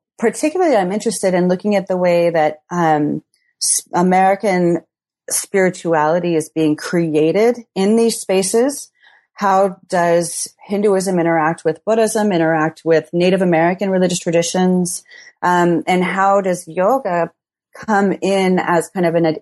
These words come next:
indigenous knowledge that then becomes, um, very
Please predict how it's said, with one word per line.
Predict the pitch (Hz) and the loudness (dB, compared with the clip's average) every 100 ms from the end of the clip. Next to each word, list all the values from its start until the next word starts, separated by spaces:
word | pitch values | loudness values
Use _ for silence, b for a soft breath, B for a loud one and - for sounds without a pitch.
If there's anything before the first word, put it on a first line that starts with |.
| - | -4
indigenous | 202 190 185 180 170 147 - | 0 2 0 0 0 0 -2
knowledge | 160 156 175 165 113 131 - - b b - | 0 2 2 0 -2 -4 -8 -10 b b -2
that | 165 160 | 0 2
then | 160 160 | 2 2
becomes, | 160 160 165 156 156 147 - - - | 0 -4 -2 0 2 0 -4 -10 -6
um, | 160 156 143 139 156 _ _ _ _ _ _ _ _ _ _ _ _ _ - | -2 0 2 -2 -4 _ _ _ _ _ _ _ _ _ _ _ _ _ -8
very | 165 175 208 214 185 165 | -6 0 2 4 2 0